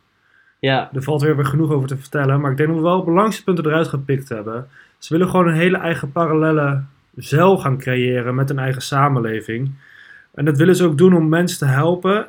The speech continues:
Speaker 2: omdat ze denken dat de huidige samenleving gewoon niet meer te redden is, omdat ze nooit een meerderheid kunnen vervinden.
Speaker 1: Ja, en fysiek gaat dat nog net
Speaker 2: En
Speaker 1: niet
Speaker 2: fy-, en
Speaker 1: helemaal
Speaker 2: fysiek
Speaker 1: lukken.
Speaker 2: gaat dat helemaal niet lukken, dus ze willen het digitaal doen, omdat digitaal veel meer mogelijk is.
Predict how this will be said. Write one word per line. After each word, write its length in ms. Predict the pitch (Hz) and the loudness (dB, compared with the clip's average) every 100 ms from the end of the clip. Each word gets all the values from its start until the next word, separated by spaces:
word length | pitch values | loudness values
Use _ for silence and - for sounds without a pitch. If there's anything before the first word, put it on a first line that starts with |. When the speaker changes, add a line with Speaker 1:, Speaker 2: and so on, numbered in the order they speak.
| _ | _
Speaker 2:
omdat 340 | 160 156 160 | -2 0 0
ze 100 | 151 | 0
denken 220 | 147 165 151 | 0 0 0
dat 100 | 135 | -2
de 60 | |
huidige 300 | 131 160 151 | 0 2 0
samenleving 480 | 135 160 147 147 135 | -2 -2 -2 -2 -4
gewoon 140 | - | -2
niet 120 | 139 151 | 0 0
meer 120 | 139 | -2
te 80 | 131 | -2
redden 300 | 139 147 147 | -2 0 -2
is, 120 | 139 | 0
omdat 180 | 139 135 | 0 0
ze 120 | 135 | 2
nooit 200 | 135 135 | 2 0
een 80 | 120 | -4
meerderheid 460 | 127 117 107 104 | -6 -6 -8 -10
kunnen 220 | - 107 | -10 -12
vervinden. 500 | 101 101 110 104 117 | -14 -10 -10 -8 -6
Speaker 1:
Ja, 300 | 127 123 110 - | -4 -4 -6 -6
en 120 | 151 | -8
fysiek 360 | 143 147 160 170 | -4 -4 -4 -6
gaat 180 | - 147 | -6 -2
dat 120 | 139 | 0
nog 160 | 135 | 0
net 180 | 135 147 | 0 0
Speaker 2:
En 60 | - | 2
Speaker 1:
niet 120 | 135 | 2
Speaker 2:
fy-, 60 | 135 | 4
en 60 | |
Speaker 1:
helemaal 320 | 139 139 131 | 4 4 4
Speaker 2:
fysiek 180 | 117 117 | 2 4
Speaker 1:
lukken. 180 | 143 160 | 4 2
Speaker 2:
gaat 100 | 151 | 2
dat 80 | 139 | 2
helemaal 220 | 139 135 | 4 4
niet 120 | 127 | 2
lukken, 280 | 127 160 175 | 0 0 0
dus 120 | 156 | -4
ze 60 | 139 | -4
willen 160 | 143 139 | -2 0
het 100 | 139 | 0
digitaal 480 | 143 139 156 156 | -4 -4 -2 0
doen, 80 | 160 | 0
omdat 200 | 156 139 | -4 -6
digitaal 520 | 139 135 - 143 135 | -8 -12 -6 -2 -2
veel 180 | 131 147 | -2 0
meer 140 | 135 123 | 0 0
mogelijk 400 | 131 156 165 180 | -2 -4 -4 -4
is. 340 | 208 - - | -6 -6 -16